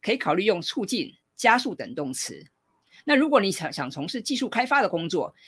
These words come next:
可以多用开发、发明等动词。善用这些动词，可能会让每天阅读好几百份履历的人事部门的主管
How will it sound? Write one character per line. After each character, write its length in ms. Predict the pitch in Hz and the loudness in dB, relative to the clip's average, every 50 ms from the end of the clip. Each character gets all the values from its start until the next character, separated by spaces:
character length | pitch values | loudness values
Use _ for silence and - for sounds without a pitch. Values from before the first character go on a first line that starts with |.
| - - _ _ | -20 -20 _ _
可 100 | - 233 | -2 0
以 40 | - | 2
多 120 | - 226 | 4 4
用 200 | 254 233 180 160 | 4 4 4 0
开 180 | - - 214 214 | 0 0 0 2
发、 380 | 214 - 220 226 254 247 - _ _ _ _ | 4 4 4 4 2 0 -6 _ _ _ _
发 160 | - 226 233 | 4 6 6
明 140 | 220 180 190 | 6 4 0
等 180 | 190 - - - | -4 -6 -8 -6
动 200 | 185 170 151 135 | -6 -4 -4 -4
词。 280 | - - - - - - _ _ _ _ _ _ _ _ _ _ _ _ _ _ | -4 -6 -6 -8 -14 -20 _ _ _ _ _ _ _ _ _ _ _ _ _ _
善 240 | - - - 311 339 | -8 -2 2 2 4
用 120 | 320 269 | 4 4
这 100 | 254 262 | 4 4
些 100 | 254 269 | 2 2
动 220 | 262 208 - 202 | 2 2 0 0
词， 380 | 180 - - - 139 139 147 - _ _ _ _ _ _ _ _ _ _ _ _ _ _ _ _ | 0 -2 -2 -4 -4 -8 -8 -10 _ _ _ _ _ _ _ _ _ _ _ _ _ _ _ _
可 160 | - 185 165 | -4 -2 -2
能 120 | 156 170 202 | 0 0 0
会 140 | 247 240 | -2 2
让 180 | 247 285 262 226 | 4 4 4 4
每 140 | 175 147 131 | 2 -2 -4
天 220 | - - 190 233 | -2 -2 -2 0
阅 100 | 247 196 | 0 0
读 100 | 165 160 | 0 -2
好 160 | - - 180 | -4 -4 -4
几 120 | 190 - 247 | -4 -2 -2
百 120 | 214 139 | -4 -2
份 220 | 143 190 180 156 151 | -2 -2 -2 -2 -2
履 100 | 147 131 | -2 -2
历 140 | 156 185 | -2 -2
的 80 | 165 156 | -2 -4
人 180 | 139 135 143 147 | -4 -4 -4 -4
事 160 | - - 247 | -4 -6 -6
部 140 | 247 285 226 | -4 -4 -4
门 220 | 170 151 147 151 | -4 -2 -4 -4
的 80 | 143 147 | -4 -6
主 160 | - 170 202 | -6 -4 0
管 240 | - 180 139 - | 2 2 2 2